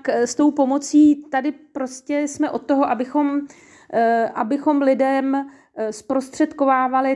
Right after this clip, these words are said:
to, co se tady děje, eh, abychom jim dali možnost se rozhodnout, jestli chtějí být solidární,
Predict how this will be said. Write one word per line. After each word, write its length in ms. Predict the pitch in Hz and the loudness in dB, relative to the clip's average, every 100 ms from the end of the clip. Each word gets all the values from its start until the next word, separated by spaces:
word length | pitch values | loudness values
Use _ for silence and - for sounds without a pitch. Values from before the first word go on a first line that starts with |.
| 269 | -2
to, 120 | 269 | -6
co 140 | 277 277 | -4 -4
se 120 | 269 | -2
tady 200 | 247 220 | -2 0
děje, 520 | 165 165 185 240 349 392 _ _ _ - | 0 2 2 0 -4 -8 _ _ _ -12
eh, 200 | 185 180 - | -8 -6 -4
abychom 640 | 214 277 277 - - 277 | -2 -2 -4 -8 0 2
jim 180 | 302 277 | 4 2
dali 180 | 247 277 | 0 2
možnost 420 | 254 254 269 285 | 0 0 -2 -2
se 100 | 302 | 0
rozhodnout, 560 | 269 240 269 277 285 269 | 0 0 0 0 -2 -2
jestli 340 | 247 - 277 | -4 -2 -4
chtějí 420 | 277 - 254 254 | -4 -4 -2 -2
být 240 | 208 170 - | -4 -8 -6
solidární, 1040 | 190 254 285 285 285 269 269 262 262 - | -2 2 2 2 0 -2 -4 -4 -6 -10